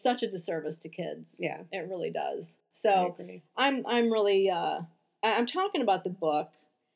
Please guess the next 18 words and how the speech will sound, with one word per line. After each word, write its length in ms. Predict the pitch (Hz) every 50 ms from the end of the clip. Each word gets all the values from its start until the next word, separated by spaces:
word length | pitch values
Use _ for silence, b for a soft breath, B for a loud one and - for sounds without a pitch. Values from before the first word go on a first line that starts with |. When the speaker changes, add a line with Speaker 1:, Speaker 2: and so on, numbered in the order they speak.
| _ _ _ -
Speaker 1:
because, 800 | 240 233 233 - 220 208 202 196 190 190 196 190 175 - - - _ -
uh, 140 | 185 190 - - -
I 180 | 202 220 226
was 240 | 214 214 214 220 208
excited 580 | 214 202 - - - 202 202 220 220 226 214 -
to 60 | 180
hear 300 | 170 - - 233 226 202
about 400 | 180 175 175 170 175 175 156 165
there 180 | 190 180 180 -
being 280 | - 180 180 175 175 175
a 40 |
biography 600 | 170 175 165 165 165 170 160 165 165 - 165 165 165 -
for 100 | - 175
kids 340 | 165 - - 170 160 165 170
about 320 | 175 165 151 165 165 165 175
Willa 220 | 156 123 110 -
Cather. 560 | - - - - - - - 196 196 202 165 - 185
Speaker 2:
Mm-hmm. 340 | 196 175 180 175 170 170